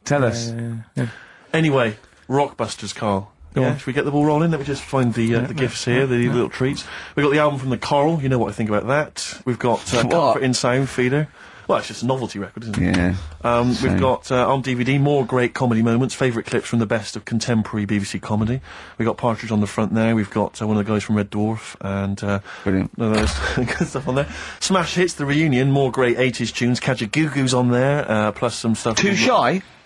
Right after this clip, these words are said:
Speaker 3: It is Too
Speaker 1: Yeah,
Speaker 3: Shy,
Speaker 1: yeah,
Speaker 3: interestingly.
Speaker 1: yeah, yeah.
Speaker 3: Actually, uh, let me see if you can guess which one's
Speaker 1: Go
Speaker 3: from
Speaker 1: on.
Speaker 3: Tiffany.
Speaker 1: Uh, well, yeah, I know it, the only one.
Speaker 3: I
Speaker 1: Uh,
Speaker 3: Think We're
Speaker 1: I'm
Speaker 3: Alone Now.
Speaker 1: Yeah, I Think We're Alone,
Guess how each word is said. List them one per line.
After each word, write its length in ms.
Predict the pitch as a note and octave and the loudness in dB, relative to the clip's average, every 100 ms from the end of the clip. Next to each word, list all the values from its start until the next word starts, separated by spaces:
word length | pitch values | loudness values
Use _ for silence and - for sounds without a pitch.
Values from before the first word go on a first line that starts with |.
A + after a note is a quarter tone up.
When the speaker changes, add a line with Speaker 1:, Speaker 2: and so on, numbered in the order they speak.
| - - | -14 -4
Speaker 3:
It 160 | G#3 G3+ | 0 2
is 240 | A#3 - | 2 0
Too 80 | - | -2
Speaker 1:
Yeah, 400 | E3 D3+ D#3+ D3+ | 2 4 4 2
Speaker 3:
Shy, 180 | C#3 - | 0 0
Speaker 1:
yeah, 180 | D3 D3+ | 2 2
Speaker 3:
interestingly. 260 | D3 E3 D#3+ | 2 0 2
Speaker 1:
yeah, 240 | C#3 D#3 - - - | 2 0 -4 -10 -2
yeah. 180 | A#2+ C3+ | 2 2
Speaker 3:
Actually, 220 | - F3 | 0 2
uh, 60 | |
let 100 | F#3 | 2
me 80 | A3+ | 2
see 120 | A3 A3+ | 2 4
if 40 | |
you 80 | G3+ | 4
can 80 | G3 | 4
guess 220 | F3+ F3 | 2 0
which 160 | E3+ D3+ | -2 0
one's 240 | E3+ D3 C#3 | 0 0 -2
Speaker 1:
Go 60 | |
Speaker 3:
from 140 | - C3+ | 0 2
Speaker 1:
on. 80 | |
Speaker 3:
Tiffany. 360 | A#2+ E3+ A#2+ G2 _ _ _ _ _ _ _ - | 2 -2 -4 -8 _ _ _ _ _ _ _ 0
Speaker 1:
Uh, 240 | A#2 A#2 - | 2 2 4
well, 180 | B2+ C3 | 4 4
yeah, 220 | C3+ A#2+ | 4 4
I 100 | B2+ | 4
know 160 | B2+ | 4
it, 100 | A2+ G#2 | 4 4
the 120 | B2 | 4
only 220 | A#2+ A2 | 4 2
one. 240 | G2+ F#2+ F#2 | 4 4 4
Speaker 3:
I 40 | |
Speaker 1:
Uh, 100 | A2+ | 4
Speaker 3:
Think 80 | A2+ A#2+ | 4 4
We're 20 | |
Speaker 1:
I'm 80 | A#2+ | 4
Speaker 3:
Alone 120 | A#2 | 2
Now. 80 | A2+ | 4
Speaker 1:
Yeah, 220 | B2 A2+ G2+ | 4 4 2
I 40 | |
Think 160 | G#2+ G2+ | 2 2
We're 60 | F#2+ | 4
Alone, 240 | F#2 F#2 | 2 0